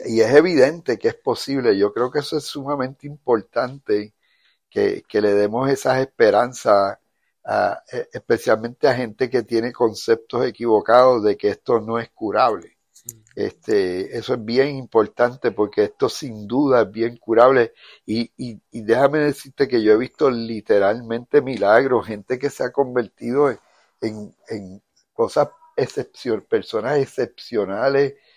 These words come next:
Speaker 1: eh, para la sociedad, de venir desde abajo, abajo, abajo, de haber tocado fondo, eh, bien abajo, eh,
Speaker 2: Ujú.
Speaker 1: eh, con, con prostitución, con una serie de, de, de, de comportamientos que, que,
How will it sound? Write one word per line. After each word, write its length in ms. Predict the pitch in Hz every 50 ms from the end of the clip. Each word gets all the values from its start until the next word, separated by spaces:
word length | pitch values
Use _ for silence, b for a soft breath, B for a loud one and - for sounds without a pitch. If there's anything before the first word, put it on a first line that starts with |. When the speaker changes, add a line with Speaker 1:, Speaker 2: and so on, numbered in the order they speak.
| b b _
Speaker 1:
eh, 140 | - 113 110
para 340 | - - 113 113 110 104 104
la 60 | 110
sociedad, 640 | - - - - - - 123 113 104 104 120 135 143
de 180 | 127 120 117
venir 400 | 107 107 104 101 110 120 131 151
desde 400 | 147 147 143 135 127 110 120 117
abajo, 560 | 101 92 87 90 98 117 139 143 139 147 135 123
abajo, 420 | 104 101 113 135 143 143 139 113
abajo, 460 | 104 107 127 151 143 139 131 120 - _ _ _ _ _ _ -
de 80 | 110
haber 240 | 113 113 113 113 113
tocado 400 | - - 139 131 - 139 139 139
fondo, 680 | - - - 127 131 139 147 151 151 147 143 131 - _ _ _ _ _ _ _
eh, 200 | - 117 123 117 113
bien 420 | 110 110 117 120 127 139 147 143
abajo, 680 | 131 110 110 120 131 143 123 104 101 95 98 95 - _ -
eh, 380 | - 120 110 104 101 104 98
Speaker 2:
Ujú. 60 | 98 101
Speaker 1:
eh, 400 | 120 113 107 104 104 101 101 - - _ _ _ _
con, 380 | - 113 110 98 95 95 90 _ _ _
con 240 | - 104 104 95
prostitución, 1160 | - - 113 104 - - 110 104 95 - 101 - - - 123 123 131 143 143 139 139 139 139 131
con 420 | - 110 95 90 98 98 101 104
una 180 | 110 113 123 120
serie 360 | - - 139 123 127 131 127
de, 300 | 123 123 123 113 104 101 b b b b b b b b
de, 360 | - 98 110 104 101 95 92
de, 440 | 87 98 107 107 101 98 98 98 92
de 200 | - 110 120 113
comportamientos 1120 | - 120 113 107 - - 123 113 - - - 117 104 104 113 120 127 135 139 - 156 135 - _
que, 320 | - 120 110 107 98 - _
que, 300 | - 107 90 82 82